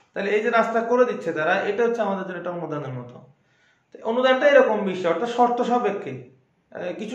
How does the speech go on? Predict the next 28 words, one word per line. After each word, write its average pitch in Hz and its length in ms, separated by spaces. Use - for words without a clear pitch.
শর্ত 226 180
থাকে, 175 200
কিছু 247 220
ব্যাপার 233 220
থাকে 170 220
এখানে, 127 200
একেবারে 208 300
নিঃশর্ত 202 360
না। 123 80
হুম, 254 180
দানটা 208 280
কিন্তু 254 200
কি? 185 120
নিঃশর্ত। 185 540
তাহলে 226 240
আমরা 247 180
যেটা 269 160
বুঝলাম 254 320
যে 302 80
আমাদের 214 260
সরকারের 220 480
কিন্তু 233 180
কর 226 160
বহির্ভূত 208 340
রাজস্ব 202 500
এরকম 202 320
আছে, 233 180
আরো 262 120